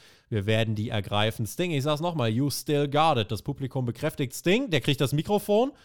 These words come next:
wird gefragt, "Wollen wir Tag-Team-Champions werden?" Und Sting, fast so kurz wie Hook, sagt er, "Alright, Savannah, I'm all in." Und das war's.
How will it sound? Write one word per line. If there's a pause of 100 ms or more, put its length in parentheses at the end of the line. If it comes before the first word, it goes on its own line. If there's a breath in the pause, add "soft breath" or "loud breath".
(140 soft breath)
wird
gefragt,
"Wollen
wir
Tag-Team-Champions
werden?"
Und
Sting, (460 soft breath)
fast
so
kurz
wie
Hook,
sagt
er, (320)
"Alright,
Savannah, (760)
I'm
all
in." (1000)
Und
das
war's.